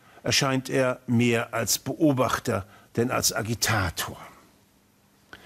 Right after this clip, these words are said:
In seinem politischen Leben hat er sich dagegen nicht für die Rolle des Beobachters, sondern für die des Teilnehmers entschieden. Er bewegt sich in geheimen sozialrevolutionären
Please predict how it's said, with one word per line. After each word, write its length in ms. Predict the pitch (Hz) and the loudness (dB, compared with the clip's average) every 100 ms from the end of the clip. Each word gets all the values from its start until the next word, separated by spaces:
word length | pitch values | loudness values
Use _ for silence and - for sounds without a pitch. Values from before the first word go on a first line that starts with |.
| - - - | -20 -16 -8
In 240 | - 135 139 | 0 2 4
seinem 220 | 143 127 | 4 2
politischen 500 | 127 190 196 - 92 | 0 0 0 -2 -2
Leben 360 | 78 82 139 - | -4 -4 -4 -4
hat 160 | 135 135 | -4 -2
er 60 | |
sich 160 | 127 127 | 0 0
dagegen 460 | 147 110 127 120 107 - _ | 0 0 2 0 -2 -10 _
nicht 480 | 113 117 - - - - | 2 2 2 -2 -4 -4
für 180 | - | 0
die 80 | 117 | 2
Rolle 300 | 110 117 123 | 2 4 2
des 240 | 107 104 - | 2 0 -2
Beobachters, 1040 | 127 180 165 127 127 - - 156 - - - - - _ | -4 2 2 2 0 -2 -2 0 0 -2 -8 -20 -20 _
sondern 280 | - 127 135 | -2 0 0
für 160 | - 131 | 0 -4
die 200 | 110 104 | -2 -2
des 220 | 123 - | 0 0
Teilnehmers 600 | - 95 73 71 65 - | 0 0 0 0 -2 -2
entschieden. 500 | - - - 73 78 - - - - | 0 0 -2 -4 -8 -10 -16 -16 -8
Er 80 | - | 0
bewegt 360 | 120 120 156 - | 2 2 0 0
sich 360 | 156 120 - | 0 2 -2
in 160 | 110 104 | -4 -2
geheimen 460 | 95 117 139 135 | -2 0 2 2
sozialrevolutionären 1300 | 110 101 - 120 120 110 110 104 95 107 104 110 101 | 2 2 0 0 0 0 0 0 0 2 2 2 0